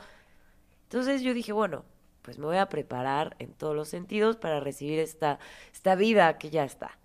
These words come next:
Además, había tres embriones. Y yo dije, "¿Tres? Doctor, ¿qué voy a hacer yo sola con tres?".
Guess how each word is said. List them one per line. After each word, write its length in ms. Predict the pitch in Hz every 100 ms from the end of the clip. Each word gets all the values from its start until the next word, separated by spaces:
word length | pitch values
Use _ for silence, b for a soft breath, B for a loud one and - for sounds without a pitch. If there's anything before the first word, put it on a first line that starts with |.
| -
Además, 600 | 220 247 285 269 262 233
había 360 | - 180 180 -
tres 260 | 208 226 226
embriones. 560 | 220 170 135 - - - _ _ - _ _ _ -
Y 80 |
yo 40 | 160
dije, 180 | 156 180
"¿Tres? 680 | 180 233 349 359 381 523 - -
Doctor, 560 | 240 233 - 285 - - B B
¿qué 280 | 311 359 330
voy 280 | - 339 359
a 80 | 254
hacer 340 | 240 269 285
yo 180 | - 403
sola 420 | - 427 466 - -
con 300 | - 247 240
tres?". 640 | 302 523 587 554 480 -